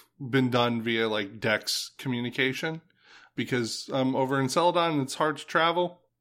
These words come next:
But yeah, I, and I would say that went pretty well. I mean, jewelry stores are Nick's, like, primary target 'cause he's gotta feed Peridot on a regular basis.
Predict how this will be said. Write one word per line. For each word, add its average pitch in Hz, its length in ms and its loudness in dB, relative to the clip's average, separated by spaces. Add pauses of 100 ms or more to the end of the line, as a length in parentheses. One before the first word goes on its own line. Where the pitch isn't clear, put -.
(240)
But 123 380 2
yeah, 104 240 0 (160)
I, 139 140 6
and 147 200 4
I 165 140 8
would 180 220 4
say 190 140 4
that 180 200 2
went 170 180 2
pretty 165 200 2
well. 131 340 6 (440)
I 143 40 0
mean, 135 420 6
jewelry 151 320 6
stores 143 380 4
are 127 220 4
Nick's, 123 720 -2
like, 120 280 0
primary 113 840 2 (640)
target 104 580 0
'cause 113 160 -2
he's 113 140 -8
gotta 117 200 0
feed 107 280 -8
Peridot 98 480 -6
on 104 120 -6
a 98 80 -6
regular 98 360 -8
basis. - 480 -14